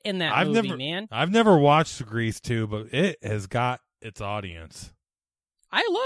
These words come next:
Speaker 1: love, I love, uh, Grease two. I think it rules. Uh,
Speaker 2: See?
Speaker 1: I watched
Speaker 2: But
Speaker 1: it a lot when it was, it was, it was one of those reruns. Grease two, Caddy, probably a deal. It was probably because they were sequels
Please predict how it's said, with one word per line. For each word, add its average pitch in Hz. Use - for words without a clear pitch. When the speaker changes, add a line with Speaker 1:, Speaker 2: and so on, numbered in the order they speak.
Speaker 1:
love, 175
I 277
love, 330
uh, 180
Grease 185
two. 165
I 160
think 226
it 247
rules. 277
Uh, 196
Speaker 2:
See? 190
Speaker 1:
I 214
watched 285
Speaker 2:
But -
Speaker 1:
it 269
a 254
lot 226
when 220
it 202
was, 208
it 226
was, 233
it 262
was 269
one 285
of 311
those 262
reruns. 226
Grease 294
two, 302
Caddy, 277
probably 370
a 226
deal. 240
It 233
was 226
probably 320
because 233
they 220
were 180
sequels 147